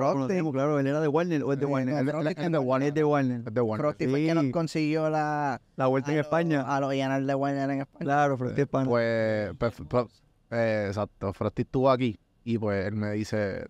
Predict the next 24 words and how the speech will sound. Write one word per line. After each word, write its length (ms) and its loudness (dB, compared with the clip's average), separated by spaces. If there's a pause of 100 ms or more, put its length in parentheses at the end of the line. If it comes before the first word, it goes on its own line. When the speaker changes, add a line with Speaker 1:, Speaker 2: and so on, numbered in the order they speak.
Speaker 3:
"Papi, 220 2
no 100 2
puedo 180 2
llegarle 280 0
al 80 -2
podcast, 420 -10 (1200)
pero 180 2
estoy 180 0
en 60 2
un 40 -2
campamento, 560 0
llégale". 500 -4 (140)
Speaker 1:
Ah, 100 -8
Speaker 3:
Con-, 160 2
Speaker 1:
ok. 80 -4
Speaker 3:
y 120 0
yo, 140 2
pues... 240 -2 (540)
y 80 -4
yo, 120 0
"Santi, 200 -2
Speaker 1:
Ah, 60 0
cool. 160 4
Speaker 3:
vamos". 220 0